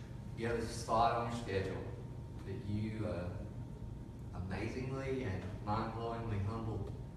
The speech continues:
yourself, Jesus, to take the form of a servant and to, to love us even in the death of the cross.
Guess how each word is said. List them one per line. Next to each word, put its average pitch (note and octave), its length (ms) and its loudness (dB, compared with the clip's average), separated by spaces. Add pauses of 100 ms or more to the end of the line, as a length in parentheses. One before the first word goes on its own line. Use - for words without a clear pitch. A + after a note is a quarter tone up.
(120)
yourself, G#2 400 -2
Jesus, G#2 380 0
to - 180 -6
take G#2 240 -2
the - 80 -6
form G#2 260 2
of G2 60 2
a - 40 -6
servant G2+ 440 0 (1300)
and F#2+ 220 0
to, F#2+ 180 0 (2000)
to G2 60 4
love G2 220 2
us - 160 -2
even G#2 160 0
in G2 180 0
the F#2+ 160 -2
death F#2+ 160 0
of F#2+ 60 -2
the - 1300 -6
cross. - 440 -4